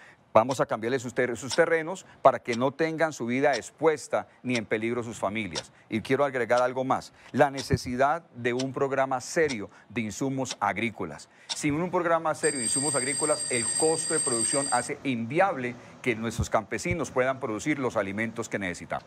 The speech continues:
Déjeme, permítame hacer algo que creo que todos quisiéramos decir.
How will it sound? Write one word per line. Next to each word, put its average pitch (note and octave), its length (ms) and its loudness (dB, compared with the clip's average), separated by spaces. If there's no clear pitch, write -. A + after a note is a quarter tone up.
Déjeme, B2+ 600 -2
permítame C3+ 440 0
hacer B2 240 0
algo C3 160 -4
que - 120 -2
creo B2+ 180 2
que A2 140 -4
todos A#2+ 200 0
quisiéramos A2 480 0
decir. F#2+ 380 -2